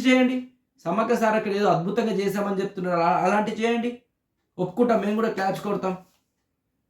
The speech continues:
ధన్యవాదాలు చెప్తాం మీకు. అంతే, ప్రజల దగ్గర నుంచి పీక్క తినడం ఏందండి విచిత్రంగా?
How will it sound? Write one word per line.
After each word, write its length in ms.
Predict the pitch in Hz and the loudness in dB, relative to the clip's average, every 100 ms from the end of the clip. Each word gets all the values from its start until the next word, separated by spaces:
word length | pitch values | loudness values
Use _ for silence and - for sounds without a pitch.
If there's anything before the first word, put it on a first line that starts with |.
| _ _ _ - | _ _ _ -2
ధన్యవాదాలు 580 | 135 170 202 214 220 202 | 2 2 4 2 2 -2
చెప్తాం 240 | - 185 | -2 -2
మీకు. 260 | 185 180 170 - _ _ _ _ _ _ - | -2 -4 -12 -16 _ _ _ _ _ _ -10
అంతే, 200 | 220 240 | -2 0
ప్రజల 340 | - 127 127 226 | 0 0 2 4
దగ్గర 220 | 240 247 247 | 4 4 2
నుంచి 120 | - | 0
పీక్క 240 | 233 247 233 | -2 2 2
తినడం 300 | 214 147 110 | 2 0 0
ఏందండి 300 | 101 110 120 | -4 -4 -4
విచిత్రంగా? 560 | 113 - 107 101 170 | -4 -8 -10 -4 -4